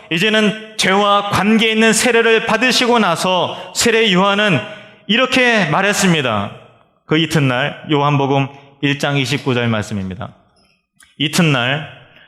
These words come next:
요한이 예수께서 자기에게 나아오심을 보고 이르되,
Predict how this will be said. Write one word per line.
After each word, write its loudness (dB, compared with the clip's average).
요한이 0
예수께서 -2
자기에게 -2
나아오심을 0
보고 0
이르되, 0